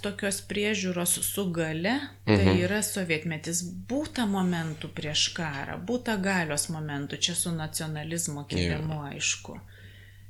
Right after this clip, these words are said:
Speaker 1: E, būta noro ten prižiūrėt, bet kadangi buvo demokratinė valstybė, nelabai ten kas sekėsi. Tu
Speaker 2: Mhm.
Speaker 1: negalėjai tiesiog žmonių pri-, tu negalėjai rašytojų, pavyzdžiui, kultūrinio elito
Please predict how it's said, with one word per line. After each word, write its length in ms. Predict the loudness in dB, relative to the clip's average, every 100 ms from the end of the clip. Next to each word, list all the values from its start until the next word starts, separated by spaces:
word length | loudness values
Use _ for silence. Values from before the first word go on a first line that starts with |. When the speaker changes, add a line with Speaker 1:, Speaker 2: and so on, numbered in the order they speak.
| -8
Speaker 1:
E, 160 | -6 -2
būta 340 | 0 2 4
noro 400 | 4 4 4 2 0
ten 180 | -4 -4
prižiūrėt, 460 | -2 -2 0 0
bet 140 | 0 -2
kadangi 400 | 0 2 2 2
buvo 300 | 2 2 2
demokratinė 840 | 2 2 2 0 0 0 0 0 2
valstybė, 540 | 0 0 -2 0 0
nelabai 400 | 2 2 2 2
ten 180 | 2 0
kas 180 | 2 2 4 4
sekėsi. 580 | 0 -4 -6 -4 -4 -6 -12 -12 -2
Tu 80 | 2
Speaker 2:
Mhm. 200 | 4 4
Speaker 1:
negalėjai 540 | 2 2 2 2 2
tiesiog 340 | -2 -6 -6 -4
žmonių 360 | -4 -2 -4 -4
pri-, 160 | -6
tu 100 | 0
negalėjai 540 | 2 4 4 6 4 4
rašytojų, 680 | 2 2 0 0 -2 -2
pavyzdžiui, 420 | -4 -6 -6 -6 -6
kultūrinio 720 | -8 -4 -2 0 -2 -4 -4
elito 400 | -2 0 0